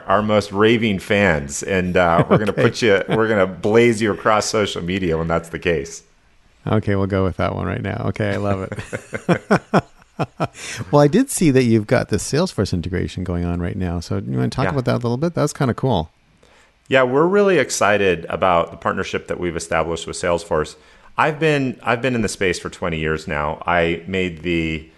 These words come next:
Speaker 1: uh, not so fortuitous decision not to go to work for Salesforce back in two thousand and two. And, uh, it was a
Speaker 2: Yeah.
Speaker 1: fateful decision,
Speaker 2: What were they gonna
Speaker 1: obviously.
Speaker 2: turn into, right?
Speaker 1: <laughs> I was at
Speaker 2: Salesforce.
Speaker 1: Siebel.
Speaker 2: That's a,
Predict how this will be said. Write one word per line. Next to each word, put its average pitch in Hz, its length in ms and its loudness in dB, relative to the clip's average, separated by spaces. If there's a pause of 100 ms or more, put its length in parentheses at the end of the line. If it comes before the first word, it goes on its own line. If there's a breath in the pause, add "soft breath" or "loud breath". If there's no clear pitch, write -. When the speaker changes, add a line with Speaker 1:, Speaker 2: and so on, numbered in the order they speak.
(340 soft breath)
Speaker 1:
uh, 80 460 0
not 123 260 2
so 127 160 0
fortuitous 107 760 0
decision 92 640 -4
not 104 280 2
to 117 100 -6
go 101 140 4
to 95 60 2
work 87 320 2
for 90 180 -4
Salesforce 85 560 0
back 85 200 0
in 90 60 -6
two 87 160 -4
thousand 80 360 0
and 76 140 -6
two. 78 300 -2 (540 soft breath)
And, 87 320 2
uh, 82 180 4
it - 40 -4
was 90 120 -2
a 82 100 -4
Speaker 2:
Yeah. 101 180 2
Speaker 1:
fateful 98 180 -2
decision, 90 400 0
Speaker 2:
What 196 60 6
were 160 40 6
they 139 120 6
gonna 135 120 6
Speaker 1:
obviously. 92 340 2
Speaker 2:
turn 90 120 0
into, 85 80 0
right? 117 260 0 (800 loud breath)
Speaker 1:
<laughs> - 140 -20
I 202 100 6
was 247 160 4
at 247 100 2
Speaker 2:
Salesforce. - 40 -4
Speaker 1:
Siebel. 233 500 4
Speaker 2:
That's 180 140 0
a, 127 180 4